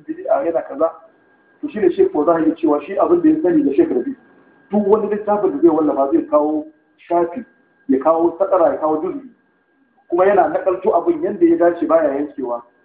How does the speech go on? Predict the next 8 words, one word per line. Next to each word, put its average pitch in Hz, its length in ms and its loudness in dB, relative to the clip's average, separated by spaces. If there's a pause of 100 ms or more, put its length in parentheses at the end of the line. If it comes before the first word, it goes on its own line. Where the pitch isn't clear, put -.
(260)
To, 320 60 0
wannan 214 240 2
shi 214 100 -6
ne 190 100 4
laifi? 208 400 0 (1400)
Ni 160 120 -8
Sheikh - 160 4
Fawzan. 147 400 -2